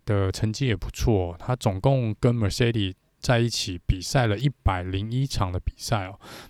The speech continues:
那总共拿下十场的胜利，站上四十七次的颁奖台，然后拿过二十次的杆位哦。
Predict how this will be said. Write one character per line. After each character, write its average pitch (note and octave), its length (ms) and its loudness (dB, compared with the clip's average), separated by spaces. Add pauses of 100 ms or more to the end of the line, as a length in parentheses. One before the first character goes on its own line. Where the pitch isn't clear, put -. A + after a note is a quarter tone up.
那 A#2+ 180 2
总 G2 180 0
共 A2+ 140 0
拿 G2 160 2
下 G#2+ 200 4
十 G2+ 280 0
场 G#2+ 200 2
的 F#2+ 80 -4
胜 G2 280 2
利， F#2+ 280 -2
站 A2+ 220 2
上 G#2+ 200 2
四 - 220 -2
十 G#2 180 -2
七 - 320 -2
次 - 240 -2
的 G2 100 0
颁 G2+ 180 0
奖 F#2+ 200 -4
台， G2+ 360 -6
然 F#2+ 120 0
后 G2+ 120 2
拿 F#2+ 220 0
过 A#2 280 4
二 C#3 120 4
十 G2+ 180 0
次 - 180 -2
的 G2 80 0
杆 F#2+ 260 -2
位 F#2 200 0
哦。 F#2+ 100 -10